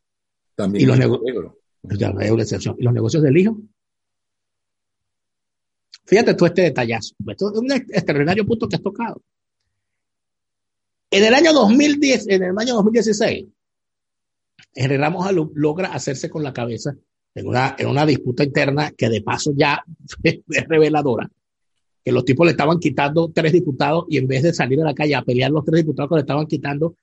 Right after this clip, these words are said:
Speaker 2: se enzarzaron en una pelea para ver quién presidía la Asamblea Nacional, una cosa insólita. Llega presidente de la Asamblea Nacional el señor Henry Ramos Alú.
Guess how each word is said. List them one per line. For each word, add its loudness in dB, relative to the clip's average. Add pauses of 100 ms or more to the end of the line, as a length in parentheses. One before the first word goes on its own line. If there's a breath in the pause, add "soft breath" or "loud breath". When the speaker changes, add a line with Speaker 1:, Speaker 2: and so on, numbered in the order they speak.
(240)
Speaker 2:
se 0
enzarzaron 0
en 0
una 0
pelea 2
para -2
ver -4
quién -2
presidía 0
la 2
Asamblea -2
Nacional, -4
una -10
cosa -8
insólita. -6 (840)
Llega 2
presidente 2
de 0
la 4
Asamblea 2
Nacional 0
el 0
señor -2
Henry -2
Ramos -6
Alú. -12